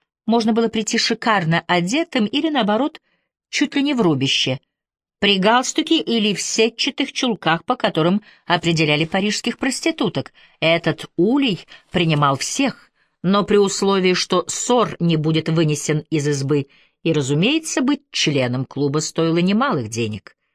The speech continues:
Кстати, в декабре тысяча девятьсот семьдесят восьмого года Нуреев заслужил право на ужин в свою честь. В Нью-Йорке Рудольф, очевидно, часто посещал студию пятьдесят четыре, еще более пафосное местечко, чем Палас.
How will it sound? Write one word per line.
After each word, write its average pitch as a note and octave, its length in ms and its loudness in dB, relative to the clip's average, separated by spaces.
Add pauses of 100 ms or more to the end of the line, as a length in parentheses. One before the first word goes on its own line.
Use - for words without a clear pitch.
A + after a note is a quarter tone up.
(380)
Кстати, - 640 -4 (440)
в E3+ 100 0
декабре A3 400 2
тысяча A3+ 380 -2
девятьсот G3+ 360 0
семьдесят G3 300 -2
восьмого F3+ 380 0
года E3 360 0 (280)
Нуреев D3+ 440 2
заслужил G#3+ 540 -2
право D#3+ 480 0 (380)
на D3+ 200 0
ужин B2+ 360 -2
в - 40 -10
свою C#3 340 -4
честь. - 540 -6 (1200)
В F#3 100 0
Нью-Йорке E4+ 440 2
Рудольф, E4 320 2
очевидно, D4 420 -2
часто C#4 360 -2
посещал A#3 460 -2
студию G3 460 -2
пятьдесят E3+ 400 -2
четыре, E4+ 460 0 (260)
еще A#3 280 0
более D4 320 0
пафосное A#3+ 540 0
местечко, F#3+ 540 -2
чем E3+ 260 0
Палас. A#2 640 -4